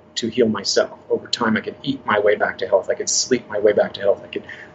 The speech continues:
exercise my way back to health. I had to get away from stress. I had to get away from work. I had to get away from bills. I had to get away from relationships. I had to get away from material things. I sold a lot of stuff, and I created this routine.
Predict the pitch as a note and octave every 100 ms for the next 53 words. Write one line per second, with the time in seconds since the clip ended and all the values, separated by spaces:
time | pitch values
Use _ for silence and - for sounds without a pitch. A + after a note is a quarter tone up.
0 | - C3 - B2 - G#2 G#2+ G2 G2 -
1 | - - G2+ G2 A2 A2 G#2 F#2+ - -
2 | E3+ A2 - - G2 G#2 G2+ - A2 B2
3 | D3+ A#2+ G2+ - G#2 G2+ G2+ - - C#3
4 | C3+ G#2 - G#2 G#2+ A2 G#2+ A2+ A2+ C3
5 | C3+ - - - G2+ G#2 G#2 G2+ - A2
6 | - D3+ A#2+ - G2+ - - - - -
7 | - C#3+ B2+ A#2 G2+ - - G#2+ - A2
8 | A2 - - - - - - A#2+ A2 G#2+
9 | - A#2 - - A#2 A2+ - A2+ B2 E3+